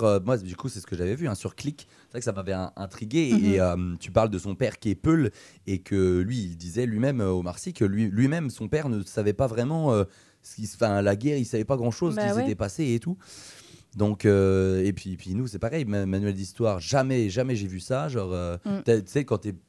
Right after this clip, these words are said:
Speaker 1: plus petit, on va dire, c'est, c'est pareil, t'as beaucoup d'images et tout, c'est, c'est des, c'est, ça peut être même des, des, des tableaux, des, des choses comme ça. Et c'est vrai que,
Speaker 2: Ouais.
Speaker 1: j'ai, j'ai, enfin, jamais mon prof d'histoire m'a parlé de, de, de,
Speaker 2: Alors,
Speaker 1: de ça, genre.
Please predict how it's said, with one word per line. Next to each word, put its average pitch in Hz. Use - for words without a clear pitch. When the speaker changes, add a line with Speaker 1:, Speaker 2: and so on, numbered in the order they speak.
Speaker 1:
plus 110
petit, -
on 120
va 101
dire, 104
c'est, 87
c'est -
pareil, 131
t'as 98
beaucoup 90
d'images 113
et 98
tout, 120
c'est, 95
c'est 92
des, 85
c'est, -
ça 92
peut 98
être 90
même 92
des, 87
des, 85
des 82
tableaux, 113
des, 90
des 85
choses 92
comme 95
ça. 143
Et 101
c'est 95
vrai 110
que, 85
Speaker 2:
Ouais. 190
Speaker 1:
j'ai, 85
j'ai, 87
enfin, 87
jamais 123
mon 113
prof 95
d'histoire 90
m'a 98
parlé 107
de, 92
de, 87
de, 95
Speaker 2:
Alors, 101
Speaker 1:
de 87
ça, 185
genre. 85